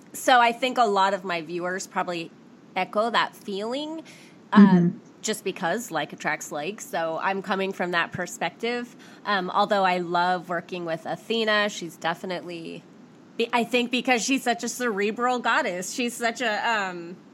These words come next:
Speaker 1: almost
Speaker 2: Mm.
Speaker 1: like a masculine goddess in a lot of ways, and I think that's how the patriarchy flows through me in a lot of ways. It's like, of course, the goddess I connect with would be, you know, seen as kind of masculine <laughs> and cold.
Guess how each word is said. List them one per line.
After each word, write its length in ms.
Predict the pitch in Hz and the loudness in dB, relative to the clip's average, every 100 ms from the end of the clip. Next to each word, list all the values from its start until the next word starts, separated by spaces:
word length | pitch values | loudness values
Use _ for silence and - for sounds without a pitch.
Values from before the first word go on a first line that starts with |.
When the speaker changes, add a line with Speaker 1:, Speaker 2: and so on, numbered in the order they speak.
| - - | -20 4
Speaker 1:
almost 240 | 208 196 170 | 8 10 8
Speaker 2:
Mm. 40 | |
Speaker 1:
like 180 | 240 233 | 2 -2
a 60 | 196 | -4
masculine 640 | 190 196 208 208 190 180 | 0 0 -2 -8 -8 -6
goddess 400 | 165 165 180 - | -4 -4 -6 -8
in 100 | 165 | -12
a 60 | 156 | -8
lot 180 | 156 156 | -6 -6
of 80 | 151 | -8
ways, 380 | 143 123 143 | -10 -12 -14
and 100 | 151 | -12
I 80 | 156 | -14
think 260 | 156 170 - | -10 -12 -6
that's 260 | 165 - | -6 -6
how 220 | - 160 156 | -4 -2 -4
the 120 | 151 | -8
patriarchy 1040 | - 170 160 165 156 156 - 151 143 - - - - - - - - - | -12 -12 -10 -6 -6 -6 -8 -10 -10 -12 -16 -20 -20 -20 -20 -20 -20 -20
flows 460 | - 214 220 247 - | -8 0 2 2 -2
through 280 | - 262 277 | -2 0 0
me 320 | 311 247 202 | 0 0 0
in 100 | 190 | 0
a 80 | 208 | 0
lot 240 | 208 202 | 2 0
of 160 | 202 185 | -2 0
ways. 320 | 233 208 190 | 0 2 -2
It's 120 | 196 | -4
like, 160 | 220 208 | -4 -4
of 140 | 208 | -8
course, 360 | - 269 233 226 | -4 -4 -4 -6
the 140 | - | -8
goddess 400 | 202 180 175 175 - | -2 0 0 -6 -2
I 220 | - 285 269 | 2 2 2
connect 380 | 262 202 185 | -2 -4 -4
with 300 | 180 160 - | -6 -10 -10
would 160 | 185 156 | -14 -12
be, 340 | 170 160 156 - | -12 -12 -14 -14
you 100 | 202 | -12
know, 160 | 180 170 | -10 -10
seen 340 | - 196 175 | -12 -12 -10
as 160 | 160 143 | -12 -12
kind 240 | - 165 | -8 -8
of 160 | 160 165 | -8 -2
masculine 760 | 175 180 - - 269 262 311 | 0 0 -2 0 0 2 2
<laughs> 80 | 277 | 4
and 160 | 277 240 | 2 0
cold. 480 | 240 208 196 202 | 0 2 2 0